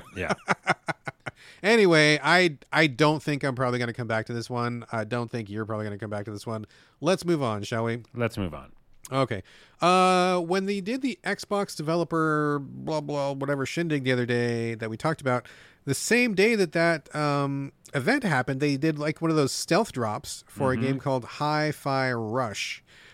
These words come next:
Speaker 2: Uh, this game, uh, came out of nowhere. It's by Tango Gameworks, the people who did Evil Within. Uh, but boy, it sure doesn't look anything like that at all. It looks like a total one eighty for those guys. Um, it's bright, it's colorful. It looks a lot like Jet Set Radio. And what's another game that came out recently? Um, it was done by,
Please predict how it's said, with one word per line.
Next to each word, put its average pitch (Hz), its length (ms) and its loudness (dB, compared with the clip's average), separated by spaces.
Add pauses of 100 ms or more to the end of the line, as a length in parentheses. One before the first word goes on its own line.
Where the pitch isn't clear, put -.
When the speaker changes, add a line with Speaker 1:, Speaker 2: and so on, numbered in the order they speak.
(140)
Speaker 2:
Uh, 120 420 2
this 143 300 2
game, 170 640 2
uh, 120 200 -2
came 160 180 -2
out 180 100 2
of 175 80 0
nowhere. 110 360 2
It's 123 180 -4
by 139 300 2
Tango 190 400 0
Gameworks, 107 460 -4
the 123 80 -10
people 139 260 -4
who 139 80 -2
did 127 160 0
Evil 135 240 -2
Within. 127 420 -4 (540)
Uh, 120 280 0
but 123 200 2
boy, 277 240 6
it 170 60 4
sure 233 180 2
doesn't 226 280 4
look 226 140 2
anything 226 300 2
like 226 180 0
that 190 160 2
at 170 80 2
all. 175 280 4
It - 20 2
looks 160 180 -2
like 165 100 2
a 151 60 -4
total 175 320 2
one 147 180 2
eighty 160 240 0
for 135 140 -4
those 120 160 0
guys. 113 420 -4 (500)
Um, 117 220 0
it's 107 120 -6
bright, 180 460 4
it's 131 160 -6
colorful. 160 720 0 (580)
It 160 80 0
looks 285 200 2
a 277 60 4
lot 220 260 6
like 190 320 2
Jet 165 280 2
Set 175 200 0
Radio. 131 460 -2
And 165 120 0
what's 294 140 6
another 320 240 6
game 180 200 4
that 170 80 0
came 170 160 0
out 156 120 2
recently? 131 520 -2
Um, 117 180 -4
it 120 60 -6
was 113 60 -6
done 202 180 -2
by, 147 240 0